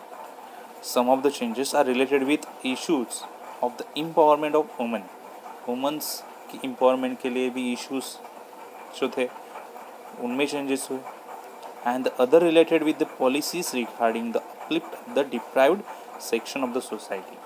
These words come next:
सोसाइटी में ऐसा एक सेक्शन था, कोई सेक्शंस थे, लोग थे जो डिप्राइव थे, उनको फैसिलिटीज,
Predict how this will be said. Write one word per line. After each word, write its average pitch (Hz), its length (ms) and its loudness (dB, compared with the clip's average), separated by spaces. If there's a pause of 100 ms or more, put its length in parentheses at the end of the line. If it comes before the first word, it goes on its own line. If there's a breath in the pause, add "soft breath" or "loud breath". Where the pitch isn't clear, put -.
(380)
सोसाइटी 127 380 2
में 123 220 -4
ऐसा 156 400 4 (280)
एक 143 160 -2
सेक्शन 143 380 -8
था, 143 160 -4 (840)
कोई 127 120 -2
सेक्शंस 135 540 -4
थे, - 380 -2 (1000)
लोग 135 280 8 (140)
थे 127 60 2 (720)
जो 135 100 0
डिप्राइव 123 520 4
थे, 127 100 2
उनको 117 520 0 (560)
फैसिलिटीज, 131 560 0